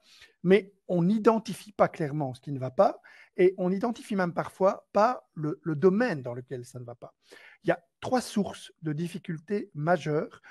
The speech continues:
qui expliqueraient un mal-être de l'enfant à l'école. Première source, il comprend pas. Deuxième source,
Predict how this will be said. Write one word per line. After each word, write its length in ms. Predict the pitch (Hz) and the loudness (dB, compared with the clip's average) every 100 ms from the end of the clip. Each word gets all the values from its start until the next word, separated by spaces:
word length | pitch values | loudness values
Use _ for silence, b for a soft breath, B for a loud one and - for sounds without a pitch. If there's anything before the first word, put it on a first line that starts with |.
| B B | B B
qui 260 | - 180 185 | -10 -10 -4
expliqueraient 640 | 202 - - 180 - 220 - | -4 -4 -10 -8 -4 -4 -2
un 120 | 151 | 4
mal-être 440 | 165 185 202 196 | 6 6 2 -2
de 80 | 151 | -6
l'enfant 320 | 143 135 147 | -4 -6 -6
à 60 | 143 | -8
l'école. 300 | 139 - 143 _ _ _ _ - | -8 -14 -18 _ _ _ _ -12
Première 360 | 151 160 156 | -6 -4 -4
source, 420 | - 226 - - - _ - | -4 -6 -6 -18 -20 _ -16
il 80 | |
comprend 400 | - 254 262 208 | -6 -6 -2 -4
pas. 280 | 190 170 - _ _ _ _ b b b _ | -4 -8 -14 _ _ _ _ b b b _
Deuxième 400 | 147 151 156 156 | -6 -4 -4 -6
source, 420 | - 330 - - | -6 -6 -8 -20